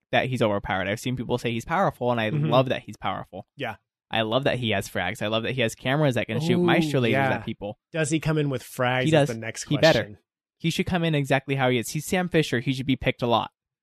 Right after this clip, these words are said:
Speaker 1: Like, he
Speaker 2: <laughs>
Speaker 1: should be good.
Speaker 2: That's true.
Speaker 1: He
Speaker 2: Yeah.
Speaker 1: should be good.
Speaker 2: Do you think there's a, do we, uh, do we know if there's a Splinter Cell game coming up right now? Is, is there any Splinter
Speaker 1: There's
Speaker 2: Cell
Speaker 1: nothing
Speaker 2: game
Speaker 1: announced.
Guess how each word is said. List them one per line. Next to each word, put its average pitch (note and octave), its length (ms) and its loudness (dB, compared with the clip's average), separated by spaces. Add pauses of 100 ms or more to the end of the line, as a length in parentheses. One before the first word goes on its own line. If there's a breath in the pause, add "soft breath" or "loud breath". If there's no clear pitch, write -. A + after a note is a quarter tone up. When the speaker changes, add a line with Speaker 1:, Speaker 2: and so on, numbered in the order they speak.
(280)
Speaker 1:
Like, C3 140 2
he D3+ 140 4
Speaker 2:
<laughs> - 0 -
Speaker 1:
should D3+ 220 2
be F#3 120 4
good. A#2 240 2
Speaker 2:
That's - 140 -2 (320)
true. E3 140 0 (120)
Speaker 1:
He E3+ 140 4
Speaker 2:
Yeah. D#3+ 100 0
Speaker 1:
should D#3+ 220 2
be D3+ 100 2
good. A2+ 240 0 (260 loud breath)
Speaker 2:
Do G3+ 80 -4
you A3+ 60 2
think F#4+ 180 2
there's G4+ 160 -2
a, C4+ 180 0
do F3 340 -4
we, C#4 180 2 (180)
uh, F3+ 120 -10 (640)
do D3 140 -2
we C4 100 0
know D3+ 200 2
if D#3 80 -2
there's F3+ 160 0
a F3 40 -2
Splinter C#3+ 280 0
Cell E3+ 180 0
game E3+ 160 0
coming E3+ 240 -2
up E3+ 140 -2
right F3 100 0
now? F3+ 300 -4
Is, C#3+ 220 -6
is C#3+ 180 -2
there D#3 140 2
any F3 100 2
Splinter C#3+ 240 -2
Speaker 1:
There's C#3+ 100 -2
Speaker 2:
Cell D#3 100 0
Speaker 1:
nothing D3 160 -2
Speaker 2:
game C#3 80 -2
Speaker 1:
announced. - 360 -6